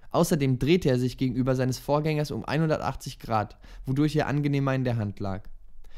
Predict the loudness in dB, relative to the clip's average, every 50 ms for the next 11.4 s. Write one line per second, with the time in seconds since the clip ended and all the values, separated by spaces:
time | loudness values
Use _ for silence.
0 | -14 -16 -18 -20 -20 -8 0 4 4 4 2 0 -10 -4 2 2 2 2 2 2
1 | 0 0 0 0 0 0 0 2 2 2 0 0 -2 0 0 0 0 0 0 0
2 | 0 2 2 2 0 2 0 0 0 2 2 2 2 2 2 2 0 2 2 0
3 | 0 0 -6 -6 0 4 4 4 4 4 0 -4 -8 -12 -6 -4 0 2 2 0
4 | 0 2 4 6 6 6 6 6 4 4 2 2 -2 -2 -4 -2 2 2 2 2
5 | 2 2 2 4 4 6 4 4 2 2 -2 0 0 2 2 2 0 -2 -4 -10
6 | -8 -4 -2 -2 -2 -2 -4 -8 -12 -14 -10 -2 2 4 6 6 6 6 6 4
7 | 4 4 2 2 2 2 2 2 2 2 6 8 8 8 8 4 0 0 0 0
8 | 2 2 2 2 2 0 0 0 -2 -2 2 4 4 4 4 0 -2 -2 0 2
9 | 2 2 2 2 2 2 2 2 2 8 8 8 8 8 4 4 2 0 2 4
10 | 4 6 6 6 6 6 6 4 4 4 4 4 4 4 4 0 0 0 2 2
11 | 0 0 0 0 0 0 -2